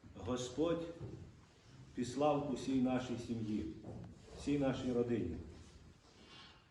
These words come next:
Е, в кінці Божественної літургії наш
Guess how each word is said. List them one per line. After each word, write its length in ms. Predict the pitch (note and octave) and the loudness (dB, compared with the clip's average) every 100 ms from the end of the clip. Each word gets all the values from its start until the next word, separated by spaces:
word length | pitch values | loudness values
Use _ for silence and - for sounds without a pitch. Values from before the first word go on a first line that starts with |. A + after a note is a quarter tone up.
| - | -14
Е, 120 | A2 G#2 | -10 -8
в 40 | - | 0
кінці 320 | D3 D3 F3+ | 0 4 4
Божественної 720 | D#3 C#3+ D3+ D3 - C3+ B2+ | 6 8 8 6 4 4 4
літургії 800 | A#2+ B2 A2+ F3+ E3 B2 - - - - - - - - - - _ - _ _ _ _ _ - - - - - | 4 2 4 4 6 4 2 -4 -10 -16 -20 -20 -20 -20 -20 -20 _ -20 _ _ _ _ _ -20 -20 -18 -16 -8
наш 220 | - C3 | 0 0